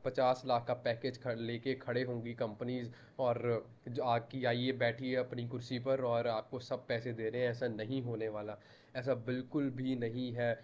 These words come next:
Eventually अगर आप अपने अंदर स्किल डेवलप करेंगे तो आपको कुछ मिल जाएगा, नहीं करेंगे तो नहीं मिलेगा, चाहे आप किसी भी यूनिवर्सिटी से पढ़े हों। So इस वीडियो में मैं जो mostly आंसर करने वाला हूँ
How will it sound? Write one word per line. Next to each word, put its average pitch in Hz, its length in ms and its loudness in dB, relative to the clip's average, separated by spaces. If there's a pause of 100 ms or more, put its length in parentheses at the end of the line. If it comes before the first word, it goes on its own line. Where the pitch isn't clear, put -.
(240)
Eventually 131 640 0
अगर 127 240 0
आप 123 240 4
अपने 123 260 -4
अंदर 120 220 0
स्किल 123 360 -2
डेवलप 117 480 -2
करेंगे 127 380 0
तो 127 100 -2
आपको 110 260 -2
कुछ 120 220 -8
मिल 113 220 -2
जाएगा, 127 440 0 (400)
नहीं 139 160 0
करेंगे 139 460 2 (160)
तो 139 80 2
नहीं 131 260 0
मिलेगा, 127 400 2
चाहे 131 340 0
आप 123 320 0
किसी - 460 -2
भी 135 180 -2
यूनिवर्सिटी 123 580 0
से 123 140 -4
पढ़े 113 280 -2
हों। 107 200 -4 (400)
So - 180 -2
इस 170 220 -2
वीडियो 151 240 4
में 147 100 4
मैं 143 160 2
जो 135 160 2 (320)
mostly 139 540 0
आंसर 135 360 0
करने 127 300 0
वाला 123 260 2
हूँ 135 320 -2